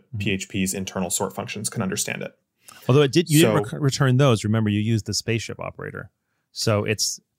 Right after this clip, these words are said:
Speaker 2: Yeah.
Speaker 1: um, so it's another cool new P H P thing. So the, all
Speaker 2: Yeah,
Speaker 1: these
Speaker 2: so
Speaker 1: old sc-, I'm gonna, yeah, go ahead, go ahead, explain.
Speaker 2: No, the spaceship operator is also, like, weird and incredible. It,
Speaker 1: Yeah.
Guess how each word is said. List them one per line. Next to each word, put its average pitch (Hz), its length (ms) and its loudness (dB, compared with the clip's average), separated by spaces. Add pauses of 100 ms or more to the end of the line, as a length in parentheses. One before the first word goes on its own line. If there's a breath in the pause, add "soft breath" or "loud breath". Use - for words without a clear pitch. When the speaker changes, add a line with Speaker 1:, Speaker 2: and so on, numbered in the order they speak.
(140)
Speaker 2:
Yeah. 101 460 2
Speaker 1:
um, 90 240 -4 (180)
so - 180 2
it's 117 120 2
another 131 400 6
cool 127 280 2
new 123 160 6
P 117 200 -2
H - 180 -4
P 110 160 -4
thing. 98 300 -10
So 117 280 0
the, 123 180 -2
all 113 40 -4
Speaker 2:
Yeah, 123 160 6
Speaker 1:
these 165 240 4
Speaker 2:
so 151 80 4
Speaker 1:
old 156 140 6
sc-, - 160 -2
I'm 135 120 4
gonna, 143 120 4 (240)
yeah, 151 160 4
go 170 100 4
ahead, 175 160 2
go 160 80 -2
ahead, 165 180 -4
explain. 117 360 -18
Speaker 2:
No, 123 180 4
the 113 80 0
spaceship 147 400 0
operator 131 420 0
is 107 120 2
also, 107 340 0
like, 92 340 0 (1040)
weird 107 440 4
and 101 120 -4
incredible. 90 600 -4 (300)
It, 120 220 2
Speaker 1:
Yeah. 98 180 -2